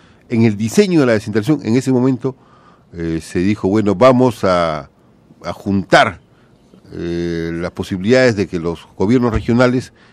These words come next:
sean sobre la base de los departamentos", en perspectivas a un rediseño regional. Ese rediseño regional estuvo mal, mal, mal diseñado, mal planteado, mal formulado. Y por eso cuando se va al referéndum,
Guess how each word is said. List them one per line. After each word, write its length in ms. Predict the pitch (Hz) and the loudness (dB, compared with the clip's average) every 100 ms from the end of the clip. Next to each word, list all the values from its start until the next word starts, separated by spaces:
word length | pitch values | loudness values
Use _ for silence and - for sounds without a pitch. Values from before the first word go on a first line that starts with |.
| _ | _
sean 240 | - 110 | -2 -2
sobre 200 | 107 92 | -2 -2
la 40 | 92 | -2
base 100 | 107 | -4
de 80 | 90 | -6
los 100 | 82 | -8
departamentos", 560 | 82 - 117 113 - _ - _ | -8 -6 0 0 -2 _ -20 _
en 180 | 131 117 | 0 2
perspectivas 720 | 123 107 113 - 180 165 - | 2 2 -2 -2 2 2 2
a 60 | |
un 260 | 120 139 120 | 2 2 0
rediseño 680 | 101 110 101 98 175 151 123 | -2 0 0 2 2 2 0
regional. 480 | 101 - 131 90 - _ _ _ _ _ - | -4 -4 -2 -2 -4 _ _ _ _ _ -2
Ese 220 | 180 165 | 2 4
rediseño 480 | 131 127 120 156 147 | 4 4 4 4 4
regional 320 | 113 117 120 | 2 0 0
estuvo 260 | 113 117 101 | -2 -4 -6
mal, 140 | 101 - | -6 -4
mal, 220 | 104 107 - | -4 -4 -8
mal 320 | 92 113 107 | -2 0 0
diseñado, 560 | 95 - 80 80 62 69 | -6 -8 -8 -8 -10 -4
mal 220 | 98 107 | -2 -2
planteado, 440 | - 85 104 82 | -4 -4 -2 -2
mal 160 | 190 98 | -2 -4
formulado. 500 | 98 82 85 87 80 - - - | -6 -6 -4 -6 -6 -14 -20 -10
Y 60 | 107 | 0
por 160 | 127 | 4
eso 100 | 165 | 4
cuando 220 | 135 113 98 | 4 0 0
se 100 | 107 | -2
va 160 | 147 | -2
al 280 | 139 98 90 | -2 -4 -4
referéndum, 680 | 90 90 104 139 127 143 | -6 -2 2 4 4 0